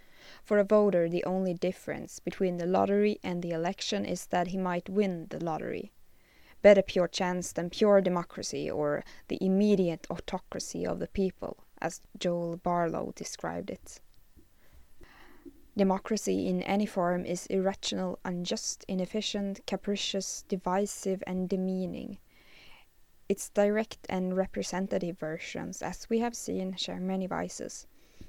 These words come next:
Neither version exhibit any clear advantage over the other.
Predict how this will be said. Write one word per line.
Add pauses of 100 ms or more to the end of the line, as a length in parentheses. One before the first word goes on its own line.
Neither
version
exhibit
any
clear
advantage (160)
over
the
other.